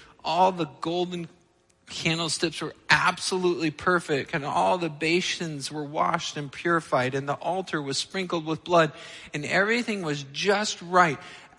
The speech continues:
absolutely perfect and made pure so that anything that is remotely close to the presence of God is perfect.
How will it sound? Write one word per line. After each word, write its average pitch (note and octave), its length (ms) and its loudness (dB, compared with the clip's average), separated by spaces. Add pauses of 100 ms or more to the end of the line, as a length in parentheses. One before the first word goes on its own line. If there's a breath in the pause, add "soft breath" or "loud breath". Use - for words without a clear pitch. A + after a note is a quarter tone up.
absolutely G3 800 0
perfect F3 500 -4
and D3+ 160 -6
made D#3 260 -4
pure E3 360 -2
so - 200 -2
that C#3+ 220 0 (640 loud breath)
anything G#3 680 2
that E3+ 120 2
is C#3 180 0
remotely D#3 540 -2
close E3 400 -4
to - 100 -10
the C3+ 120 -8
presence D3 480 -4
of C3 160 -12
God C#3 400 4 (400 loud breath)
is A#2 260 -10
perfect. - 800 -4